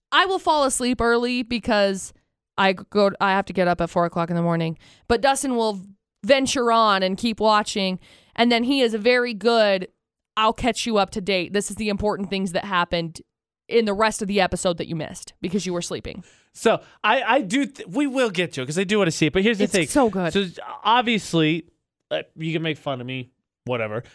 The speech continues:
Speaker 2: But Ashley catches
Speaker 1: We're
Speaker 2: it
Speaker 1: going
Speaker 2: too
Speaker 1: to
Speaker 2: because
Speaker 1: anyway.
Speaker 2: Game of Thrones is on, and they're like, "Have you seen it?" She's, "No, I haven't seen it."
Speaker 1: I've been waiting for A J.
Speaker 2: Yeah, so she catches flack for it. She's upset <laughs> because she catches flack because she's not watching it 'cause
Speaker 1: She's
Speaker 2: I'm
Speaker 1: waiting.
Speaker 2: not watching it.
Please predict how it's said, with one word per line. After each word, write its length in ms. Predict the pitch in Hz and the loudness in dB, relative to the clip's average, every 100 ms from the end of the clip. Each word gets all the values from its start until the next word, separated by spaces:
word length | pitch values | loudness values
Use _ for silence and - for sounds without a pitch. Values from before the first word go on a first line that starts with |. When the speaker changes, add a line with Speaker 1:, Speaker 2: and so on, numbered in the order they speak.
| _ | _
Speaker 2:
But 120 | 180 | 2
Ashley 420 | 247 285 277 254 247 | 6 6 4 -2 2
catches 360 | 220 262 294 | 4 4 2
Speaker 1:
We're 60 | 240 | 0
Speaker 2:
it 40 | |
Speaker 1:
going 240 | 240 240 254 | 2 4 4
Speaker 2:
too 120 | - | 2
Speaker 1:
to 40 | |
Speaker 2:
because 120 | 208 202 | 2 2
Speaker 1:
anyway. 260 | 202 185 240 | 2 2 2
Speaker 2:
Game 220 | 214 214 | 2 2
of 80 | 208 | 2
Thrones 280 | - 240 240 | 2 2 2
is 140 | 202 | 0
on, 240 | 185 170 185 | 0 0 -2
and 160 | 190 | -4
they're 160 | 165 180 | -2 0
like, 160 | 180 165 | 0 0
"Have 120 | 170 | -2
you 60 | 170 | -2
seen 260 | - 233 | -2 -2
it?" 100 | 226 | -2
She's, 120 | - | -4
"No, 440 | 175 190 196 185 190 | 0 4 6 6 4
I 100 | 175 | 4
haven't 280 | 175 175 175 | 2 0 -4
seen 280 | 254 262 | -2 0
it." 160 | 208 196 | 0 0
Speaker 1:
I've 120 | 226 220 | -2 -2
been 140 | 240 | 0
waiting 260 | 233 233 240 | 0 0 0
for 160 | 233 | 0
A 160 | 226 262 | 0 0
J. 160 | 190 | 0
Speaker 2:
Yeah, 200 | 226 220 | 2 2
so 140 | 165 196 | 2 -2
she 200 | - 240 | -2 -2
catches 380 | 233 220 233 185 | 0 0 -2 -4
flack 340 | 349 349 311 | 2 4 4
for 220 | - 190 175 | 2 0 0
it. 80 | |
She's 200 | 170 214 | -2 -2
upset 440 | 202 196 - 320 - | -2 -2 2 2 2
<laughs> 80 | - | -10
because 300 | 240 269 185 - - - | 0 0 0 -6 -18 -8
she 240 | - 294 | -2 0
catches 360 | 240 240 - 175 | 2 0 -2 -2
flack 340 | 208 196 226 | 2 2 2
because 360 | 208 196 185 160 | -4 -2 -2 -2
she's 220 | 226 240 | -2 0
not 200 | 220 190 | 0 2
watching 340 | 165 170 202 | 0 0 -4
it 120 | 214 214 | -8 -6
'cause 260 | 175 156 _ _ - | -8 -10 _ _ 2
Speaker 1:
She's 180 | 320 | 4
Speaker 2:
I'm 40 | 311 | 6
Speaker 1:
waiting. 300 | 269 - 180 | 6 4 4
Speaker 2:
not 60 | |
watching 360 | 151 139 - 123 | 2 2 -2 -6
it. 180 | 110 | -8